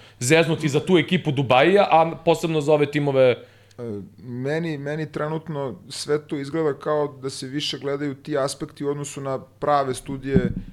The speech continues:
Speaker 2: a, izvodljivosti, da li je to sve baš funkcionalno. Mislim, da li baš igrači i treneri i celokupan sistem može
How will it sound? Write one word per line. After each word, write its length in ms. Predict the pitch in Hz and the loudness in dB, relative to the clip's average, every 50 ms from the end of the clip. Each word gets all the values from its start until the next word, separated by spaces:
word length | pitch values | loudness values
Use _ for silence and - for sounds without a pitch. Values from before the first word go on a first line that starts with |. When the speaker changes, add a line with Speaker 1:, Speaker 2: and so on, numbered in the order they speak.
| - - - | -18 -20 -16
Speaker 2:
a, 220 | - 113 120 120 120 | -10 -6 -4 -2 -2
izvodljivosti, 880 | 131 123 117 120 131 131 127 139 143 131 131 127 127 - - - 131 123 | -4 -4 -4 0 0 0 0 0 -2 0 -2 -2 -2 -4 -10 -8 -8 -6
da 220 | 117 131 131 131 | -2 0 2 2
li 100 | 135 135 | 2 2
je 80 | 131 123 | 0 -2
to 200 | 127 - 139 127 | -4 -4 -6 -6
sve 300 | 120 - - 127 131 131 | -6 -6 -8 -6 -6 -6
baš 440 | 117 113 127 127 120 - - - - | -4 -2 -4 -4 -4 -6 -10 -12 -14
funkcionalno. 640 | - - - 143 135 131 - - 113 98 85 76 58 62 | -16 -12 -10 -10 -8 -8 -8 -10 -10 -10 -10 -12 -14 -16
Mislim, 260 | 73 95 - 104 107 | -14 -14 -12 -10 -6
da 100 | 110 113 | -4 -4
li 100 | 117 117 | -4 -4
baš 260 | 110 123 120 120 - | -2 -4 -4 -4 -6
igrači 560 | 120 107 120 120 131 143 143 143 - - 156 143 | -6 -4 0 2 2 2 0 -2 -6 -6 -6 -4
i 220 | 135 123 117 120 | -4 -6 -8 -8
treneri 640 | - 131 135 139 147 151 147 143 143 143 139 131 127 | -8 -8 -6 -6 -4 -4 -4 -4 -4 -4 -4 -4 -6
i 60 | 120 | -8
celokupan 580 | 117 - - 127 127 127 127 - - - 127 120 | -8 -8 -8 -6 -6 -6 -8 -10 -14 -12 -12 -10
sistem 360 | - - 135 135 - - 131 | -8 -10 -10 -10 -10 -10 -10
može 420 | 127 127 127 127 120 127 123 117 | -8 -6 -6 -4 -4 -4 -4 -4